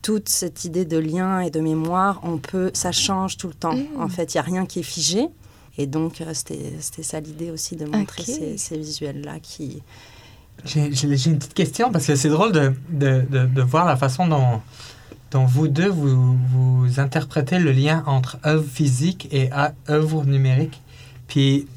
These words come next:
Speaker 3: j'aimerais vous entendre en fait sur pourquoi c'est, il y a une différence. Qu'est-ce qui, que, c'est quoi ce,
Speaker 1: J'y
Speaker 3: ce
Speaker 1: j'y pensais tantôt justement
Speaker 2: Mhm.
Speaker 1: et je me disais que en fait, quand on l'explique, quand je l'explique, euh, j'ai l'impression que j'essaie de l'expliquer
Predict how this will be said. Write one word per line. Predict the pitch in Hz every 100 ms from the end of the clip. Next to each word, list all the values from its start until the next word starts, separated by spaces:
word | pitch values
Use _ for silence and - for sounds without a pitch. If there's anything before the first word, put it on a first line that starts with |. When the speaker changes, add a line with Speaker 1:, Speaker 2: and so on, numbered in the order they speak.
| -
Speaker 3:
j'aimerais | 135 139 175
vous | 165 147
entendre | 131 196 220
en | 156
fait | 226 -
sur | 151 131 - - - - - 135
pourquoi | 175 - 233
c'est, | - 156
il |
y | 135
a |
une | 131
différence. | 127 - 131 151 - -
Qu'est-ce | 175
qui, | 180 160
que, | 165
c'est | 156 156
quoi | 233
ce, | 233 165
Speaker 1:
J'y | 226
Speaker 3:
ce | 156 143 139
Speaker 1:
j'y | 135
pensais | 135 247 240 427 -
tantôt | 226 214 269 247
justement | 196 190 233 202 220 277
Speaker 2:
Mhm. | 220
Speaker 1:
et | 202
je | 220
me | 226
disais | 196 196 277
que | 285 208 -
en | 254 311
fait, | - 220 208 208 - -
quand | - 277 294 - - - - - -
on | 185
l'explique, | 185 202 - - 226 214 - - - -
quand | 196
je | 180 180
l'explique, | 190 - - 226 208 - - -
euh, | -
j'ai | 170 190
l'impression | 196 196 214 254 254
que | 208
j'essaie | 196 - 220
de |
l'expliquer | 196 185 - 190 - 226 220